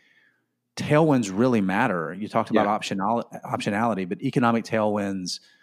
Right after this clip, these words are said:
Speaker 1: um, and, and those outside influences, I think they matter more because they help buffer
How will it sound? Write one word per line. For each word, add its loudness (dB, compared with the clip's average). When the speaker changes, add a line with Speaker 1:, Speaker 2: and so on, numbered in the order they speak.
Speaker 1:
um, 0
and, 0
and -2
those 2
outside 4
influences, 2
I -2
think 2
they 4
matter 4
more 2
because 4
they 6
help 2
buffer 2